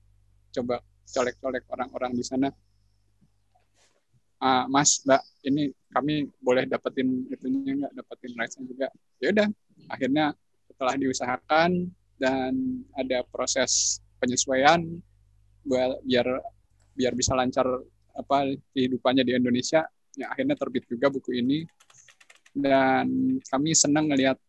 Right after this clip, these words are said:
apa, ngelihat sambutan rekan-rekan yang sud-, yang sudah baca Sapiens maupun yang belum. Sebenarnya kami lebih berharap yang belum baca, karena saya dengar dari beberapa teman, ada orang-orang yang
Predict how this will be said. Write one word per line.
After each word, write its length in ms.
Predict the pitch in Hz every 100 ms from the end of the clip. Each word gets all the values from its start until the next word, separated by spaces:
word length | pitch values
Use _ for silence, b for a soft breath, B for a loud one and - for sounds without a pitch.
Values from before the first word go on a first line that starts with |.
| -
apa, 320 | 127 139 160 160
ngelihat 800 | 131 131 127 127 123 123 123 123 _ _ _ _ -
sambutan 720 | 127 127 127 127 127 127 127 - 131
rekan-rekan 560 | - 120 120 - 131 131
yang 160 | 123 127
sud-, 240 | - 123 - _ _ _ _ _ _
yang 240 | 139 139 147
sudah 240 | 151 139
baca 320 | 143 135 151
Sapiens 480 | 175 160 185 175 165
maupun 400 | 156 139 143 143
yang 160 | 143 139
belum. 320 | 156 160 165 170 _ _ _ _ _ _ _ _ _ _
Sebenarnya 320 | - 156 220
kami 240 | 220 247 226
lebih 320 | 185 175 170
berharap 320 | 170 190 202
yang 240 | 180 170
belum 320 | 175 165 160 160
baca, 480 | 147 143 - 156 - 117 117 -
karena 320 | 135 170 170 _ _ _ _ _ _ _ _ _ _ _ _ _ _ _ -
saya 160 | 175
dengar 240 | 180 175 180
dari 240 | 165 147
beberapa 640 | 139 127 127 120 127 117 -
teman, 240 | 120 135 143 - _ _ _ _
ada 160 | - 190
orang-orang 300 | 170 160 175
yang 140 | 160